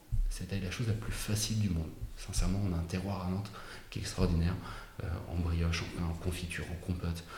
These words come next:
en yaourt, en fromage, en charcuterie, c'est génial.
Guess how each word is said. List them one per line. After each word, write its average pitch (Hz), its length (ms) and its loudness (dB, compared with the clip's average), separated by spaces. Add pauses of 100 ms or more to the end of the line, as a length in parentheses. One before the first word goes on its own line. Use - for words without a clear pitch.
(160)
en 82 120 0
yaourt, 85 480 4
en 85 40 -8
fromage, 90 480 -4
en - 40 -10
charcuterie, - 580 0 (400)
c'est - 180 -6
génial. 85 280 0